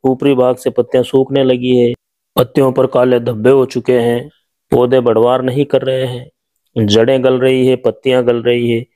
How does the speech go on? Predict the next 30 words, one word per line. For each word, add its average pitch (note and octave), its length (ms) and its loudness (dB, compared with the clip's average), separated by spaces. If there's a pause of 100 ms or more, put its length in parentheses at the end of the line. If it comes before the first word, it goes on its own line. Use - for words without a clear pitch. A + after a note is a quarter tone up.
(340)
पौधे B2 240 2
कमजोर B2 440 0
हो B2 120 2
चुके A#2 320 -6
हैं। A#2+ 220 -10 (720)
तो A3 180 2
ऐसी E3+ 360 2
स्थिति G#3 400 0
में G#3+ 140 2
क्या G3 260 2
किया B2 220 2
जाना G2 280 0
चाहिए F2 400 -2 (760)
और G3 120 2
मौसम F3+ 420 0
आगे F3 320 0
कितने F3+ 360 -2
दिनों E3+ 260 2
तक E3 200 -2
ऐसा D3+ 260 0
रहेगा, C#3 500 2
इसके A#2 400 -2
बारे B2 220 2
में C3+ 140 0
भी C#3 80 2
कुछ - 240 -4
नहीं C3 160 2
कहा B2 200 0
जा B2 140 0
सकता। - 380 -14